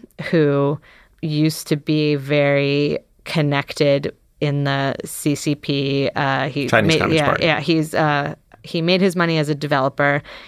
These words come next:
Speaker 1: and there are many charges out against him for fraud and other things. And so he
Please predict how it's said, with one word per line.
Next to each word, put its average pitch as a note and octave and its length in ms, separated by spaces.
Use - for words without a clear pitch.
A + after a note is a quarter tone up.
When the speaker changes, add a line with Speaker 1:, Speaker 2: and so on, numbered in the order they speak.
Speaker 1:
and D#3 240
there D3+ 160
are D3+ 160
many D3+ 320
charges D3 720
out D3+ 200
against D3 360
him D3 260
for C#3+ 220
fraud D3 480
and D3 180
other D3 320
things. C#3+ 520
And D3+ 160
so C#3+ 380
he D3 580